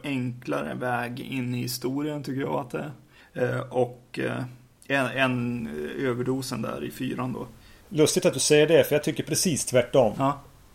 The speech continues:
Speaker 1: okej.
Speaker 2: <laughs> Jag tycker att fyran är väldigt så här renodlad och enkel, enkel väg in i historien, och man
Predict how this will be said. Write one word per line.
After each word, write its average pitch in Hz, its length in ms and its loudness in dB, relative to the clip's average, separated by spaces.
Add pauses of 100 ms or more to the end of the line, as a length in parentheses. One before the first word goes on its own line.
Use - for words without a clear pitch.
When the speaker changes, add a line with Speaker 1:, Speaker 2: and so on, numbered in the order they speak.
(180)
Speaker 1:
okej. 156 240 -6
Speaker 2:
<laughs> - 60 -14
Jag 135 120 2
tycker 180 180 6
att 151 80 4
fyran 160 440 2
är 135 100 4
väldigt 131 400 2
så 127 60 0
här 113 100 0
renodlad 127 720 2
och 135 140 0
enkel, 131 680 2
enkel 139 440 2
väg 123 300 6
in 120 140 0
i - 20 -4
historien, 123 560 2
och 120 60 -2
man 120 140 2